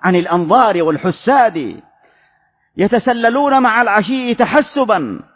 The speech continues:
خوفاً من الرقباء والرصاد". هذا من منهج الإخوان ومن صفات الإخوان.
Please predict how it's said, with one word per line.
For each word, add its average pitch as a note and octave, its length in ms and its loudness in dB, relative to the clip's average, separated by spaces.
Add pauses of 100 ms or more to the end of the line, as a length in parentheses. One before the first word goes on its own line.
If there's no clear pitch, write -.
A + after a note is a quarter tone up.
(280)
خوفاً E3+ 420 0
من D#3+ 200 -2
الرقباء D#3 800 0
والرصاد". C3 840 -6 (1400)
هذا B3 500 0
من B3 240 0
منهج B3+ 340 2
الإخوان E3 640 -2
ومن G3+ 220 0
صفات A3 440 0 (320)
الإخوان. D3 520 -6